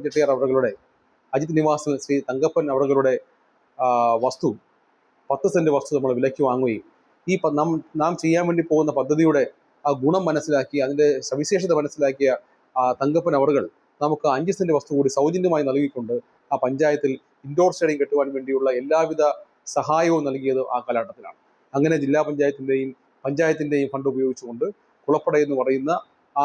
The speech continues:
പ്രദേശത്ത് എൻ്റെ പ്രിയപ്പെട്ട സഹോദരി സഹോദരന്മാർക്ക് ഇൻഡോർ കോർട്ടിൽ ഷട്ടിൽ കളിക്കുവാൻ വേണ്ടിയുള്ള സംവിധാനം ഒരുക്കിയതും എടുത്തു പറയാൻ വേണ്ടി കഴിയുന്ന ഒരു വികസന പ്രവർത്തനമാണ്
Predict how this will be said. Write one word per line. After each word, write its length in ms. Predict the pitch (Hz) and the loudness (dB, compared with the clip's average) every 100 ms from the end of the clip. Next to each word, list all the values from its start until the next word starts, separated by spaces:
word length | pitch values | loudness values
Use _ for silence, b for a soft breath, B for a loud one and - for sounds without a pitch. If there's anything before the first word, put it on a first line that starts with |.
| 147 | 0
പ്രദേശത്ത് 480 | 135 151 151 - 101 - _ _ - | 0 0 0 -4 -8 -12 _ _ -8
എൻ്റെ 120 | 143 139 | -6 0
പ്രിയപ്പെട്ട 340 | 135 147 147 139 | 0 2 0 0
സഹോദരി 360 | 127 143 147 139 | 0 2 2 0
സഹോദരന്മാർക്ക് 600 | 139 135 135 135 123 131 120 - _ - | 2 2 2 -2 0 2 2 0 _ -6
ഇൻഡോർ 240 | 143 170 180 160 | 0 2 4 2
കോർട്ടിൽ 260 | 147 139 120 | 2 0 0
ഷട്ടിൽ 220 | 135 135 165 | -2 -2 0
കളിക്കുവാൻ 320 | 156 143 143 139 | 0 0 -2 0
വേണ്ടിയുള്ള 340 | 127 131 127 131 131 _ - | 0 0 2 0 -2 _ -8
സംവിധാനം 400 | 139 139 165 160 135 | -2 2 2 4 2
ഒരുക്കിയതും 420 | 135 139 135 131 139 _ _ 139 | 2 0 -2 -2 -8 _ _ -2
എടുത്തു 200 | 143 175 170 | 0 0 2
പറയാൻ 200 | 151 151 | 2 2
വേണ്ടി 140 | 151 139 | 0 -2
കഴിയുന്ന 300 | 127 131 131 131 127 | -2 -2 -2 -4 -2
ഒരു 80 | 120 | -4
വികസന 240 | 123 131 143 | -4 -6 -4
പ്രവർത്തനമാണ് 540 | 123 120 123 117 113 | -2 -2 -2 0 -2